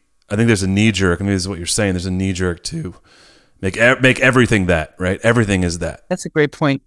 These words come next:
Speaker 2: brought in. So the idea here is that the spirit, the Holy Spirit, and these evil spirits. So the idea is that one would take that, because we are in the age of the Holy Spirit, and then extend it to create the very fabric of all of reality.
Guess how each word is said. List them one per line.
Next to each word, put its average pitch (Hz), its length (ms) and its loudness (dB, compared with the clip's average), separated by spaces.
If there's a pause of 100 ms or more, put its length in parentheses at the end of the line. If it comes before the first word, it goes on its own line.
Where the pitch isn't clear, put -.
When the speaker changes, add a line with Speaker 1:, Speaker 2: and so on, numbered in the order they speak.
(140)
Speaker 2:
brought 123 200 2
in. 90 160 -4
So - 180 -6
the 147 100 0
idea 143 360 0
here 151 280 -2
is 120 180 -4
that 110 260 0 (480)
the 123 340 0
spirit, 135 640 -2
the 123 100 -2
Holy 127 240 -2
Spirit, 120 440 -2
and 113 100 0
these 110 160 -4
evil 123 200 0
spirits. 98 520 -2 (300)
So - 160 -4
the 131 100 2
idea 135 240 2
is 143 100 -6
that 123 120 -2
one 143 260 0
would 131 160 -6
take - 380 -2
that, 117 480 0 (140)
because 120 300 -4
we 131 160 0
are 131 80 2
in 127 120 0
the - 120 -4
age 139 240 0
of 113 100 -6
the 107 80 -4
Holy 92 240 0
Spirit, - 440 -4 (960)
and 147 160 0
then 156 120 0 (100)
extend 185 760 -2
it - 380 -6 (340)
to 151 280 0
create 147 580 -2
the 139 100 -2
very 131 280 0
fabric 135 540 -2
of 110 200 -2
all 117 220 2
of 107 100 0
reality. - 600 -4